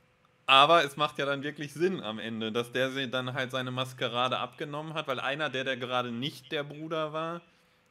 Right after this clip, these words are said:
also der nicht den Magier gespielt hat, der war ja quasi sein Erfinder.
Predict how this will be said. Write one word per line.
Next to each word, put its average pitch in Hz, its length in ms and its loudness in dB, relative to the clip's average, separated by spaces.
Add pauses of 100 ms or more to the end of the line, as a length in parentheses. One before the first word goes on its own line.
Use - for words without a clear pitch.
also 120 240 -2
der 117 340 -4
nicht 127 220 -8
den 127 120 -6
Magier 139 320 -2
gespielt 139 340 -10
hat, 139 100 -6
der 127 120 -2
war 131 100 0
ja 127 160 -2
quasi 123 340 -6
sein 120 220 -4
Erfinder. 110 680 -4